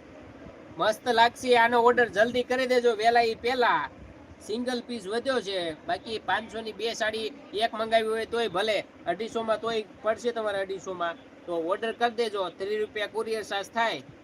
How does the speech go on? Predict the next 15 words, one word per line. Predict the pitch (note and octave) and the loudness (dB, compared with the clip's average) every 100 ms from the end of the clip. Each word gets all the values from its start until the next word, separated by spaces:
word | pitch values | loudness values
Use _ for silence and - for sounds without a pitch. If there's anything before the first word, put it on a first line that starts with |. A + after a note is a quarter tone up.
| - - | -10 -4
બાકી | F#3 G#3 | -4 -4
તાલુકો, | F#3+ G#3 A3 G#3+ | -2 0 0 -2
જિલ્લો | G3 G3+ A3 | -4 -4 -4
જે | F3+ G3+ | -4 -4
પણ | G#3 G#3+ | -2 -4
નજીક | G3 G3 G#3 | -2 -6 -6
થતું | - G#3+ G#3+ | -10 -8 -8
છે | G3+ G#3+ | -8 -8
ત્યાં | G3+ G3 | -8 -8
સુધી | G3+ G3+ | -6 -6
મળી | F#3+ G#3 | -4 -2
જાય. | G#3+ | -4
મસ્તની | F3+ F#3 - - A3 G#3+ | -2 -2 -2 -6 -6 -6
ડિઝાઇન | G3+ G#3+ G#3+ | -6 -6 -8
છે | F#3 A3 | -6 -4